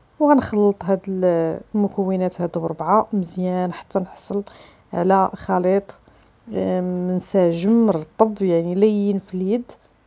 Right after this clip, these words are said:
تي-، تي-، ما حدي انا كنخدمو بحال قلتي، كنعطيه ديك الحراره ديال يدي، كيزيد يرطب اكثر وكيزيد يولي لين اكثر.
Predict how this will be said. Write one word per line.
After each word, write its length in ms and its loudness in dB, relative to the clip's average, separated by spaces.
تي-، 180 -2
تي-، 560 -2
ما 120 2
حدي 300 0
انا 80 6
كنخدمو 580 0
بحال 220 4
قلتي، 200 -4
كنعطيه 400 0
ديك 160 -4
الحراره 480 0
ديال 280 0
يدي، 440 -2
كيزيد 360 0
يرطب 320 2
اكثر 360 0
وكيزيد 460 -2
يولي 280 2
لين 400 2
اكثر. 360 -12